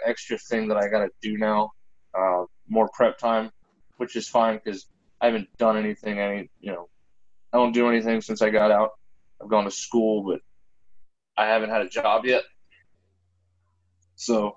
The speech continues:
I'm kind of just, you know, in, in that, uh, in between, in between worlds right now.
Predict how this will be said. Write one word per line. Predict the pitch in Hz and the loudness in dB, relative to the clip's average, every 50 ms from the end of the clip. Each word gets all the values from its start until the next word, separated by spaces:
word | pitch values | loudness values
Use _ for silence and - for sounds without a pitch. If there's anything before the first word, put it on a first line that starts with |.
| - - | -12 -16
I'm | 120 113 | -8 -2
kind | 139 135 135 131 123 | 0 0 0 0 -2
of | 120 | -4
just, | 120 123 117 107 - - _ _ _ _ _ _ _ _ _ _ _ _ _ _ _ _ _ _ _ _ - - - - - - - - | -6 -6 -6 -6 -8 -12 _ _ _ _ _ _ _ _ _ _ _ _ _ _ _ _ _ _ _ _ -20 -20 -20 -20 -20 -20 -12 -4
you | 131 131 | 0 2
know, | 123 113 107 104 - | 2 2 2 0 -4
in, | - 127 | -4 -2
in | 127 110 139 139 139 | 0 0 0 0 2
that, | 135 123 120 110 - _ _ - | 4 2 2 2 0 _ _ -6
uh, | 139 127 123 120 117 113 110 107 - - - | -4 -2 0 0 0 -2 -2 -6 -10 -12 -10
in | 135 139 | -8 -8
between, | 131 123 - - 135 123 123 117 117 113 110 - 120 | -8 -8 -8 -6 -4 -4 -2 -2 -4 -6 -8 -8 -8
in | 123 117 | -8 -8
between | 113 - 120 113 107 | -8 -6 -6 -4 -2
worlds | 104 107 101 101 98 98 | 0 2 2 0 0 -2
right | 95 92 87 | -6 -8 -8
now. | 92 92 - | -8 -10 -12